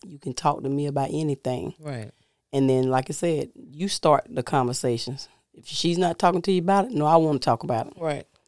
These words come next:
Speaker 1: Yeah, I wanna know what you know so I can tell you what's right, what's wrong.
Speaker 2: Mm-hmm.
Speaker 1: Because, like I say,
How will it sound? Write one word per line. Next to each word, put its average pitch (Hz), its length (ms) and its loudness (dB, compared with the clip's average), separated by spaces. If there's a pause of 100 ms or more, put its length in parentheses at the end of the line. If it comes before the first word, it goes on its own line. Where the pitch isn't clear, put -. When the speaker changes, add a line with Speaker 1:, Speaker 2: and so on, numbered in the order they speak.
(140)
Speaker 1:
Yeah, 123 160 -2
I - 40 4
wanna 143 220 0
know 139 180 0
what 147 220 -2
you 151 60 0
know 156 200 2
so 135 220 -2
I 120 100 2
can 127 300 -4 (140)
tell 139 180 0
you 123 240 -2 (400)
what's - 260 -10
right, 123 320 -2
what's 127 220 -6
wrong. 127 380 -4 (280)
Speaker 2:
Mm-hmm. 147 260 -8
Speaker 1:
Because, 135 240 0
like 123 140 0
I - 40 -12
say, 135 160 0